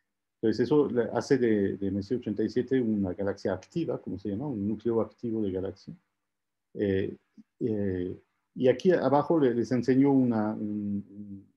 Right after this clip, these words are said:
zoom sobre la parte muy central, hecha con esta misma técnica de interferometría de larga línea de base, eh, donde observan este, este, este jet, la parte muy central del jet,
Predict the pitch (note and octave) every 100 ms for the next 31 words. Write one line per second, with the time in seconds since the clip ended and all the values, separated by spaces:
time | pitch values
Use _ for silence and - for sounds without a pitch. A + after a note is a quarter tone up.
0 | _ _ - F3+ F3+ B2 A2+ A#2 A2+ A#2+
1 | C3+ C#3+ D#3 D#3 B2 A#2 D#2+ F#2 F#2 -
2 | - - B2+ A#2+ G#2+ G2 A2 A#2+ B2 C3+
3 | B2+ B2 C#3 B2+ B2+ A2+ G2+ G2 - A2
4 | G#2 A2 A2 G2 G2 G#2 G#2+ A2+ A2+ A#2
5 | C3+ - F#3 - _ _ _ _ _ -
6 | A2 G2+ G2+ - - A#2 A2+ A#2 - C#3
7 | C#3+ C#3+ B2+ - A#2+ A2 G2+ G2+ - G2
8 | - _ - - A2 G2+ F3+ F3+ - -
9 | G2+ A#2+ C#3+ D#3 C#3+ B2+ C3 A2+ A2 C#3